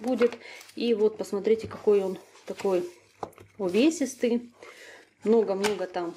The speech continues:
разных материалов. Я не буду открывать. Ну, вот так приоткрою. Посмотрите, сколько там ниточек, всего. Очень много. Это оригинальный набор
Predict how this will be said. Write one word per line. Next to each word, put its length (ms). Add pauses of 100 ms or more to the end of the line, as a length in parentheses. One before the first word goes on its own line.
разных 320
материалов. 560
Я 60
не 100
буду 480
открывать. 720
Ну, 160
вот 80
так 160
приоткрою. 720 (440)
Посмотрите, 680 (720)
сколько 320
там 240
ниточек, 460
всего. 520 (580)
Очень 320
много. 440 (420)
Это 80
оригинальный 460
набор 420